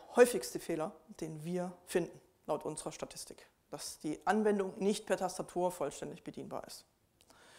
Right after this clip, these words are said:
Hörgeschädigte Menschen, auch hier, ähm, sozusagen die, die Schädigungen, die vorliegen, können sehr, sehr unterschiedlich. Hier trennen wir nicht in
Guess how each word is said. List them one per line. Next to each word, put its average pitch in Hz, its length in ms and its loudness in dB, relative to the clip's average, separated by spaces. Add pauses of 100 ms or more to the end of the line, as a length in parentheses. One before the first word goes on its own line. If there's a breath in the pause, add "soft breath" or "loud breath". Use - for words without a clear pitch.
(1900 soft breath)
Hörgeschädigte 262 680 8
Menschen, 247 460 4 (440)
auch 180 220 10
hier, 277 500 6 (180)
ähm, 220 540 10 (480)
sozusagen 196 420 6
die, 185 180 2
die 165 180 -4
Schädigungen, 240 560 8
die 220 80 2
vorliegen, 220 460 6
können 196 280 4
sehr, 220 300 8
sehr 202 220 10
unterschiedlich. 254 960 2
Hier 233 400 8
trennen 220 460 6
wir 190 160 6
nicht 220 580 2
in 214 300 4